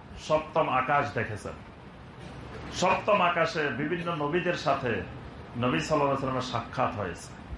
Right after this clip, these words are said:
এজন্য নবীদের বারজাখী জীবনটা ভিন্নতর, আমাদের বারজাখী জীবন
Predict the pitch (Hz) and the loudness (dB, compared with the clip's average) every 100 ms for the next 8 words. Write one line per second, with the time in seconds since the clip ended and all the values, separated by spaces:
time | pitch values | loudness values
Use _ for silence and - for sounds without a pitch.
0 | - - - 143 160 156 147 151 160 202 | -12 -6 0 2 4 4 4 4 6 4
1 | 202 131 156 156 170 170 208 196 185 165 | 4 4 4 4 2 2 0 -2 0 -2
2 | 139 139 113 107 - 120 117 135 139 131 | 2 2 2 -4 -12 -6 -4 -2 -2 -2
3 | 110 90 78 - - - - - - - | -2 -6 -8 -12 -16 -14 -14 -12 -12 -10
4 | - - 143 190 214 202 175 165 156 160 | -4 2 6 6 6 4 4 2 4 2
5 | 185 170 156 123 135 | 2 0 0 2 2